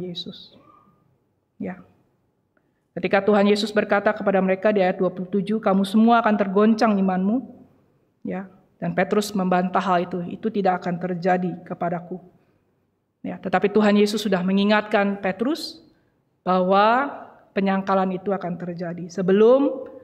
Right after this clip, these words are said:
ayam berkokok, Petrus sudah menyangkal Tuhan Yesus tiga kali. Kalau kita menjadi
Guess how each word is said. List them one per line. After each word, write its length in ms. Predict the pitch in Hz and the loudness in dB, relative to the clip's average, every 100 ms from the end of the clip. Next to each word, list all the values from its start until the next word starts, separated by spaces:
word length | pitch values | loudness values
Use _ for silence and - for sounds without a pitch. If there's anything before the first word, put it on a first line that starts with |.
| - _ | -20 _
ayam 320 | - 185 196 196 | -4 2 4 2
berkokok, 720 | 196 202 202 233 233 - - _ _ _ _ _ _ | 0 -2 0 0 0 -16 -20 _ _ _ _ _ _
Petrus 400 | - 190 190 190 | -8 -6 -6 -6
sudah 160 | 185 185 | -6 -4
menyangkal 560 | 190 190 190 190 185 | -2 -2 -4 -2 -2
Tuhan 240 | 196 190 185 | -2 -4 -4
Yesus 240 | 180 - | -8 -14
tiga 240 | - 190 175 | -14 -12 -12
kali. 320 | 185 180 180 _ _ _ _ _ _ _ _ _ _ _ _ _ _ _ _ _ _ _ _ _ _ _ _ - | -14 -14 -16 _ _ _ _ _ _ _ _ _ _ _ _ _ _ _ _ _ _ _ _ _ _ _ _ 0
Kalau 240 | 214 233 | 2 2
kita 240 | 262 277 | 0 2
menjadi 560 | 269 220 196 180 185 | 4 4 2 -2 -2